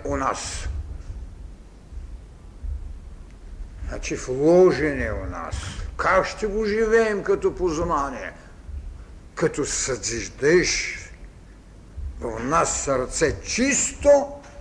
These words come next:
и обновиш прави дух, който е у нас. Вижте йерархията на познанието. Така че, когато искаме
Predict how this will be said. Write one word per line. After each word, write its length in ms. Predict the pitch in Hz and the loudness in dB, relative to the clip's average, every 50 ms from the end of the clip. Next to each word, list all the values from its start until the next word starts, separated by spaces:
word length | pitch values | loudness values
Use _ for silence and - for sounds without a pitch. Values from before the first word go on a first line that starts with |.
| - | 0
и 120 | - 247 254 | 4 6 10
обновиш 1400 | 240 226 214 202 - 190 208 202 202 196 190 190 180 175 180 220 277 294 269 190 - - - - - - - - - | 10 12 10 10 8 6 4 6 8 8 8 8 6 6 2 2 2 4 4 2 2 0 0 0 -2 -4 -6 -6 -2
прави 640 | - 151 180 202 208 202 180 170 185 190 180 160 | 2 4 6 8 6 6 4 4 0 0 0 -2
дух, 280 | - - - 165 135 - - - - - - - - - - - - - - - - - - - - - - - - - - - - - - - - - | -4 -6 -8 -8 -8 -8 -8 -12 -14 -12 -10 -10 -10 -10 -10 -12 -12 -12 -12 -14 -14 -14 -14 -12 -12 -10 -8 -8 -8 -10 -12 -16 -18 -16 -16 -16 -16 -12
който 520 | - - 139 120 107 101 90 - - - | -6 -2 -2 -2 -2 -4 -8 -12 -14 -12
е 80 | 101 87 | -10 -10
у 160 | 82 82 82 | -10 -10 -12
нас. 560 | 80 78 76 - - - - - - - - - - - - - - - - - - - - - - - - - - - - - - - - - - - - | -12 -14 -14 -14 -14 -14 -12 -12 -10 -12 -12 -14 -14 -16 -18 -18 -20 -20 -20 -20 -20 -18 -16 -14 -12 -12 -10 -10 -10 -10 -12 -12 -12 -12 -12 -12 -12 -10 -8
Вижте 400 | 156 - - - - - - - - | -8 -8 -8 -8 -6 -8 -8 -6 -2
йерархията 840 | - 143 127 123 127 143 160 160 139 104 - - 165 160 - - 147 | 0 2 2 4 6 6 6 6 4 0 -4 -4 -4 -4 -2 -2 -2
на 180 | 139 127 120 104 | -2 -2 -2 -4
познанието. 1160 | - - 120 110 104 120 135 139 147 147 156 160 156 143 143 143 135 127 113 - 147 113 - - - - - - - - - - - | -6 -8 -8 -6 -4 -2 2 4 4 6 6 6 4 4 4 2 2 0 0 0 0 0 0 -2 -8 -12 -12 -12 -10 -8 -8 -4 2
Така 340 | 165 147 - - 233 233 202 | 2 2 4 6 6 6 6
че, 180 | - 185 147 | 6 4 4
когато 560 | 131 156 147 151 208 226 175 170 175 180 175 - - - - | 4 4 2 6 6 6 6 6 2 0 0 0 -6 -4 2
искаме 840 | 254 262 240 - - - - - 175 165 156 147 135 113 98 - | 4 4 4 4 2 0 2 2 2 4 4 2 0 0 -2 -4